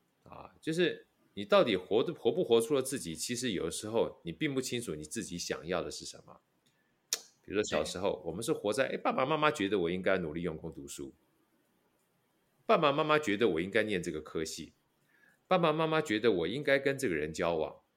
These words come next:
Speaker 1: 所以其实很，一不小心我们就活在我们认为，别人认为我们这样子应该是不错的情况之下，那一不小心呢，我们就失去了不只是我们跟别人的关系，因为其实我们真的这样认为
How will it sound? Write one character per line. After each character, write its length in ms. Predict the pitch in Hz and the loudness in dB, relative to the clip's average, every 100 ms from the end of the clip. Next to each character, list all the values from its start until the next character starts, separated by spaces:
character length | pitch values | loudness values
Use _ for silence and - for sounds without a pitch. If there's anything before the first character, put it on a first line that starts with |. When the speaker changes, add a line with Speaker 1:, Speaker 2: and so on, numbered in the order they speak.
| _ _ _ - | _ _ _ -4
Speaker 1:
所 140 | 180 | 2
以 40 | 180 | 2
其 180 | 139 | 0
实 160 | 139 151 | 0 0
很， 340 | 151 76 82 - | -2 -4 -6 -10
一 100 | 127 | -8
不 140 | - 113 | -2 2
小 240 | - 80 | 4 4
心 180 | 80 117 | 2 -2
我 40 | |
们 120 | 82 90 | -2 -2
就 140 | 113 | -2
活 180 | - 87 | 0 2
在 260 | 107 92 - _ | 2 2 -2 _
我 140 | 104 101 | 0 2
们 140 | 117 | 6
认 200 | 196 147 | 8 8
为， 120 | 98 | 6
别 240 | 95 107 131 | 4 4 4
人 200 | 123 135 | 2 4
认 200 | 160 98 | 4 4
为 80 | 87 | 4
我 140 | 78 | 2
们 120 | 82 | -2
这 100 | 98 | 0
样 80 | 95 | 0
子 100 | 80 | 0
应 100 | 87 | 0
该 120 | 90 | 0
是 120 | 90 | 0
不 140 | 85 73 | -6 -10
错 180 | - 76 | -8 -8
的 60 | |
情 180 | - 67 | -10 -14
况 160 | 73 69 | -14 -14
之 140 | 67 | -14
下， 300 | - 80 - _ _ _ _ _ | -10 -10 -10 _ _ _ _ _
那 100 | 135 | 4
一 100 | 143 | 4
不 100 | 127 | 4
小 220 | 127 82 80 | 0 0 -2
心 200 | 101 95 | -2 -2
呢， 160 | 85 | -2
我 120 | 76 | -4
们 100 | 73 | -6
就 100 | 85 | -6
失 260 | 95 - 120 | -4 -4 -4
去 200 | - 110 | -4 -2
了 80 | 82 | -2
不 140 | - | -4
只 160 | 123 82 | -6 -6
是 120 | 107 | -4
我 80 | 82 | -6
们 120 | 80 | -4
跟 220 | 101 95 | -4 -4
别 120 | 90 | -4
人 80 | 73 | -6
的 100 | 76 | -8
关 240 | 76 76 76 | -8 -8 -8
系， 300 | - 71 67 _ _ _ _ _ _ - | -10 -12 -18 _ _ _ _ _ _ -4
因 80 | |
为 80 | 170 | -2
其 140 | 170 147 | -2 0
实 80 | |
我 80 | 139 | 0
们 100 | 92 | 0
真 140 | 143 139 | 0 0
的 60 | |
这 60 | 135 | 2
样 120 | 131 | 2
认 180 | 131 98 | 2 2
为 300 | 85 92 | 2 0